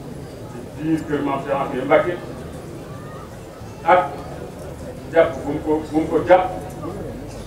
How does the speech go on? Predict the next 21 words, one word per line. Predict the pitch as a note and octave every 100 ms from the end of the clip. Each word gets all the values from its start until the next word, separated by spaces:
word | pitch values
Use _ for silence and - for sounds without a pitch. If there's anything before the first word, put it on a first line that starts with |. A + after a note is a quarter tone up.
| - -
te | D3
yàlla | C#3 D3+ D3
tax | F3 F3 - - - - - - - - -
ak | - -
diggante | E3 E3+ D#3 - E3 F#3 - - -
Serigne | - D3 C#3
Touba | A#2+ B2 B2+
ak | - - - -
Cheikh | -
Anta | A#2 A2
Mbacké | F#2+ - - - - - - - - - - - - - - G#2+
loolu | A2+ A2
waxtaan | A#2 - A#2+
na |
rek | A2 A2+
Serigne | A2 A2+ A2+ G#2 G2+ -
Moustapha | - - A#2+ A2+
lu | G#2
bari | B2+ D#3+ D#3+ - - - - - - - - -
moom | B2+ B2
it | D3